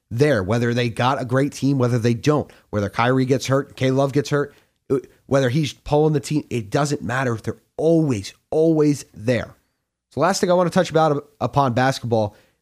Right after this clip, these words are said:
when should the season start? I'm a big believer that this should start on Christmas. Now,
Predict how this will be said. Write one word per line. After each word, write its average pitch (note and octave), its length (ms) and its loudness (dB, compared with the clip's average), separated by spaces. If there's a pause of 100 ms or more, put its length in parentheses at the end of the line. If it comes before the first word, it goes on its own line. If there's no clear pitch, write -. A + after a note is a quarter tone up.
(120)
when C#3 200 2
should F3 220 0
the C#3 80 0
season B2+ 380 -2
start? F#2 460 -4 (360)
I'm G3+ 220 2
a F#3 80 4
big D#3 240 2
believer C3 400 2
that A2 180 -2
this C#3+ 140 2
should C#3+ 240 -2
start C3 240 0
on A2 140 -2
Christmas. - 500 -4
Now, D3+ 320 -2